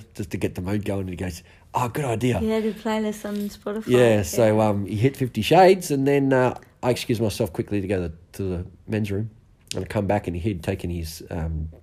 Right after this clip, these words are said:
Speaker 1: jeans off and he was in his jocks. And straight away he, he did say,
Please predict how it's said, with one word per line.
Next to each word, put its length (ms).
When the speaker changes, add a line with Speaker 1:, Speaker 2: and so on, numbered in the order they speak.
Speaker 1:
jeans 260
off 160
and 100
he 60
was 160
in 140
his 160
jocks. 440
And 100
straight 360
away 260
he, 240
he 220
did 260
say, 400